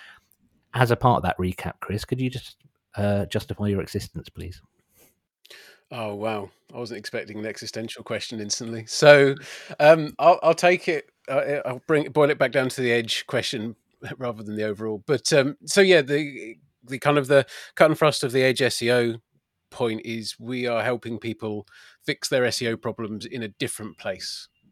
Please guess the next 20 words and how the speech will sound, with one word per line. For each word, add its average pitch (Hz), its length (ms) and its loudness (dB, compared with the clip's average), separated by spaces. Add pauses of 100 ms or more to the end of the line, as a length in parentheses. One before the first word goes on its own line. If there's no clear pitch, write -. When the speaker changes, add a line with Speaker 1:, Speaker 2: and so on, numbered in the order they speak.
Speaker 2:
Um, 101 400 -8
so 107 160 -10
we 113 240 -4
are 107 540 -2
focusing 123 420 -6
our 107 80 -8
fixes - 440 -12
towards, 110 640 -8 (420)
um, 104 460 -10 (420)
I 104 60 -16
guess, 101 140 -14
the 113 100 -10
network 110 400 -6
edge, 104 300 -8
so 104 260 -8
on 117 140 -8
a 101 80 -8
C 110 180 -6
D 110 160 -4
N 104 300 -6